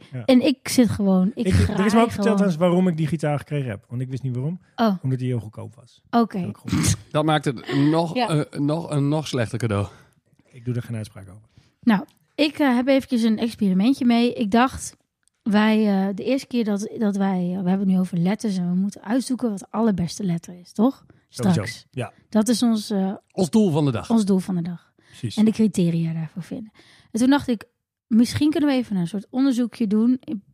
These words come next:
Speaker 2: anders dan anders, van, van heel concreet naar abstract. Dus dat, dat helpt soms bij mij. Dus ik heb gewoon een paar letters opgeschreven.
Speaker 1: Oké.
Speaker 2: Zie, zie je nou, nu komt eindelijk de docent in mij naar boven.
Speaker 1: Oh, heerlijk.
Speaker 2: En ik wou eigenlijk jullie vragen of je gewoon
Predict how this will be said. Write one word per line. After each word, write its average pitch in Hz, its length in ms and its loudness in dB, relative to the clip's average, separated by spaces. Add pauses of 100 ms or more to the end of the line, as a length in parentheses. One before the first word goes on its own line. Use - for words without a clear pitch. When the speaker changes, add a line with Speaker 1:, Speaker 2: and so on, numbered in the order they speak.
(220)
Speaker 2:
anders 254 280 2
dan 226 140 0
anders, 214 320 2
van, 196 280 -2 (360)
van 226 140 -2
heel 226 240 4
concreet 214 760 0 (440)
naar 226 300 2
abstract. - 640 -4 (140)
Dus 196 100 -4
dat, 214 300 4
dat 208 160 0
helpt 202 340 2
soms 185 180 0
bij 175 120 -2
mij. 170 320 2 (420)
Dus 214 120 0
ik 226 100 2
heb 254 120 2
gewoon 254 180 2
een 214 140 0
paar 233 220 2
letters 208 300 0
opgeschreven. 254 680 -4 (560)
Speaker 1:
Oké. 135 100 -12
Speaker 2:
Zie, - 220 0
zie 233 160 4
je 240 60 6
nou, 208 200 2
nu 214 100 2
komt 208 140 -8
eindelijk 196 300 -2
de 190 60 -2
docent 190 440 -2
in 170 100 0
mij 156 140 0
naar 156 140 0
boven. 156 400 0
Speaker 1:
Oh, 127 100 -4
heerlijk. 127 480 0 (240)
Speaker 2:
En 262 200 2
ik 254 100 2
wou 247 240 2
eigenlijk 302 340 0
jullie 208 200 2
vragen 233 420 0
of 233 100 -6
je - 60 -2
gewoon 208 240 2